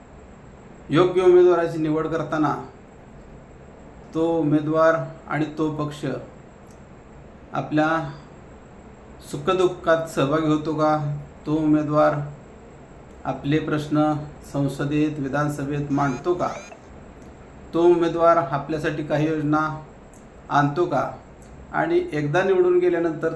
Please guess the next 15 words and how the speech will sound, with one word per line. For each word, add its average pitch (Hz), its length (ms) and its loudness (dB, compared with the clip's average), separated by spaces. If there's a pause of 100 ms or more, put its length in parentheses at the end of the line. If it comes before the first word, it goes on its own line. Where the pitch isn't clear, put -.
तो 170 60 -4
उमेदवार 156 500 2 (840)
आपल्याशी 160 460 0
संवाद 151 380 0
साधायला 151 360 0
परत 147 360 -4
येतो 143 240 -4
का? 147 140 -2
आपल्या - 320 -2
समस्या 143 420 -2
जाणून 135 360 -4
घ्यायला 135 200 -4
परत 127 300 -10
येतो 131 220 -8
का? 117 100 -10